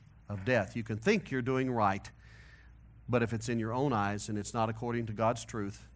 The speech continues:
the end of that way is death. John fourteen six, Jesus himself said this,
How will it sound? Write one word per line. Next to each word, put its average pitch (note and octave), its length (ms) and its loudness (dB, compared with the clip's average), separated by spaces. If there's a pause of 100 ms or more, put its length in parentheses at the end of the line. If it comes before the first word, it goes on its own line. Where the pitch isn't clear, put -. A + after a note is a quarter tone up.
(180)
the A2 140 0
end A2 100 0
of G#2 80 -2
that A#2 180 4
way G#2 160 -2
is F#2+ 140 -6
death. F#2+ 340 -4
John C#3+ 220 8
fourteen D3+ 420 2
six, - 400 0
Jesus D3 380 4
himself D3 460 2
said G2 280 -2
this, C3 340 0